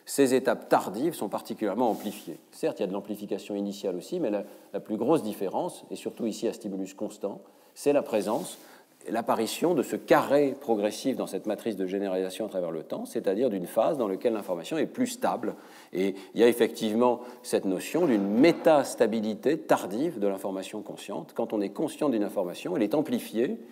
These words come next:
et elle accède à un compartiment où elle est stabilisée pendant plus longtemps. Mais ça n'est pas parfait, et c'est une autre surprise ici. Au lieu d'avoir un carré parfait qui dirait l'information est stable, elle est dans un compartiment fixe, elle ne bouge plus,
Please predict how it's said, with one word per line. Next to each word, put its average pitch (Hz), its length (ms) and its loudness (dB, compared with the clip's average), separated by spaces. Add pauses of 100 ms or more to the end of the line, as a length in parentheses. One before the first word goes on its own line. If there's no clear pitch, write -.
(320)
et 104 60 0
elle 113 140 6
accède 160 420 4
à 135 60 8
un 113 80 4
compartiment 117 640 2
où 117 80 6
elle 101 60 2
est 98 40 -4
stabilisée 110 640 2
pendant 113 240 0
plus 120 160 -4
longtemps. 104 340 -4 (640)
Mais 131 80 2
ça 196 140 4
n'est 196 120 2
pas 185 140 4
parfait, 143 440 0 (280)
et 107 60 -2
c'est 120 220 -6
une 120 120 0
autre 165 240 2
surprise 117 460 -2
ici. 190 300 -2
Au 170 60 4
lieu 151 120 6
d'avoir 143 300 6
un 113 100 -2
carré 123 500 0 (380)
parfait - 380 0
qui - 100 -8
dirait 95 260 0
l'information 92 480 -4
est 80 80 -8
stable, 120 460 0
elle 87 80 0
est 90 60 -2
dans 87 160 -4
un 90 60 -6
compartiment 98 720 -4 (140)
fixe, - 540 -4 (160)
elle 95 120 -6
ne 95 80 -4
bouge 101 260 -4
plus, 160 320 -2